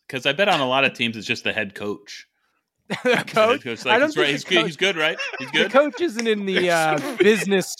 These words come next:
Speaker 2: chain of command, I
Speaker 1: You
Speaker 2: don't
Speaker 1: know?
Speaker 2: think.
Speaker 1: Uh,
Speaker 2: Unless he's
Speaker 1: you
Speaker 2: got a
Speaker 1: think?
Speaker 2: lot of power.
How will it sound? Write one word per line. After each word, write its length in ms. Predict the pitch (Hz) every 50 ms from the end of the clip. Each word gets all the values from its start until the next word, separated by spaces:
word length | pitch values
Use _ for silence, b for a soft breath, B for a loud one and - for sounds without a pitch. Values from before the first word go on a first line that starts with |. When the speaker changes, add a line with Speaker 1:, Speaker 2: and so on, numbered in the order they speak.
| -
Speaker 2:
chain 400 | - 202 185 180 175 170 165 170
of 200 | 147 165 156 131
command, 520 | - - 160 151 147 143 139 135 135 127 127
I 40 | 127
Speaker 1:
You 40 | 131
Speaker 2:
don't 80 | 127 127
Speaker 1:
know? 140 | 123 131 131
Speaker 2:
think. 220 | 139 127 120 110 - _ 165
Speaker 1:
Uh, 60 | 170
Speaker 2:
Unless 220 | 160 165 156 208 175
he's 160 | 165 156 151
Speaker 1:
you 60 | 151
Speaker 2:
got 100 | - 160
a 40 | 160
Speaker 1:
think? 60 | 190
Speaker 2:
lot 140 | 160 165 160
of 80 | 151 - -
power. 420 | 151 143 139 139 135 127 117 117